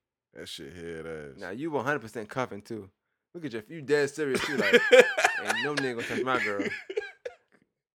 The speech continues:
Speaker 2: She from here, ain't she?
Speaker 1: Yup.
Speaker 2: Yeah, I think I, I don't know her like that, but I seen her before.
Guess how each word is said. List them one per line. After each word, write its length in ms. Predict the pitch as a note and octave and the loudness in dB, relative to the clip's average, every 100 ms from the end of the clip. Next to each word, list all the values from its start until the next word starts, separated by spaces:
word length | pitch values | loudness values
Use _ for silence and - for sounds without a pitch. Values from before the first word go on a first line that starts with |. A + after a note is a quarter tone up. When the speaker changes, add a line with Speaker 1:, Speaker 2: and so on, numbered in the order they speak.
| _ - | _ -2
Speaker 2:
She 140 | F#3 | -2
from 140 | C#3+ D3+ | -2 0
here, 140 | C3 | 0
ain't 80 | A#2 | -2
she? 200 | G2+ F#2+ _ _ _ _ | -8 -18 _ _ _ _
Speaker 1:
Yup. 400 | E2 F2+ F#2+ A#2 - _ F2+ | -10 -6 -4 -6 -12 _ -18
Speaker 2:
Yeah, 160 | D#2+ | -14
I 40 | D#2 | -14
think 160 | F#2+ D#2+ - | -14 -16 -14
I, 60 | |
I 40 | F#2+ | -16
don't 140 | F#2 | -16
know 100 | F#2+ | -16
her 100 | F#2+ | -18
like 140 | - F2+ | -18 -14
that, 180 | D2 | -14
but 220 | - C2+ - - | -14 -20 -20 -20
I 40 | - | -20
seen 100 | - | -20
her 60 | - | -20
before. 240 | _ - | _ -20